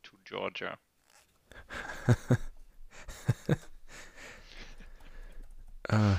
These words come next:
Speaker 1: Ja, bitte?
Speaker 2: Midnight Train to Georgia. Ähm, von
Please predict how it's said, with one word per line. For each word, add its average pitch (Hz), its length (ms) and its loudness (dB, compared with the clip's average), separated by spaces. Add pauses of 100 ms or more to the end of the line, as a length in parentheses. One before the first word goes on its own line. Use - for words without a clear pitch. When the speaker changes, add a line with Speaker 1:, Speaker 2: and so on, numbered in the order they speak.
(320)
Speaker 1:
Ja, 127 100 10
bitte? 131 260 4 (1120)
Speaker 2:
Midnight 110 480 6
Train 98 300 4
to - 120 0
Georgia. 90 480 2 (1300)
Ähm, 98 460 6 (520)
von 107 480 10